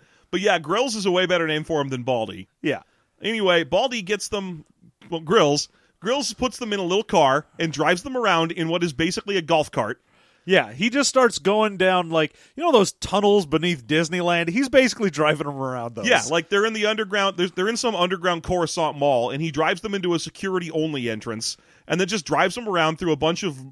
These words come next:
Speaker 1: labyrinthine, like, security under Disneyland tunnels. Eventually, he gets to a train.
Speaker 2: Oh, yeah, and they have to get on the train.
Speaker 1: And it's a train that only has, like, four seats.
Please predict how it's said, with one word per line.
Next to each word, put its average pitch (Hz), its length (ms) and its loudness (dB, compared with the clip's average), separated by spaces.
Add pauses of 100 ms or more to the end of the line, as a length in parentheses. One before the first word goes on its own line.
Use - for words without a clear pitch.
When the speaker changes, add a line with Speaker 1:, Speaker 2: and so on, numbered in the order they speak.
(100)
Speaker 1:
labyrinthine, 185 680 -2
like, 156 260 0
security 180 640 -2
under 160 260 0
Disneyland 151 540 -2
tunnels. 123 540 -6 (680)
Eventually, 185 720 0
he 214 140 -2
gets 170 220 -2
to 190 140 -4
a 214 40 -4
train. 202 560 -6 (580)
Speaker 2:
Oh, 170 140 2
yeah, 180 300 2
and 127 120 -10
they 151 120 -2
have 160 140 -2
to 156 60 -10
get 151 160 -2
on 156 100 0
the 151 80 -10
train. 175 500 -4
Speaker 1:
And 151 120 -2
it's 165 140 -4
a 185 40 -2
train 202 280 -4
that 165 100 -2
only 180 200 0
has, 147 240 0
like, 113 160 -8
four 127 240 -4
seats. - 460 -10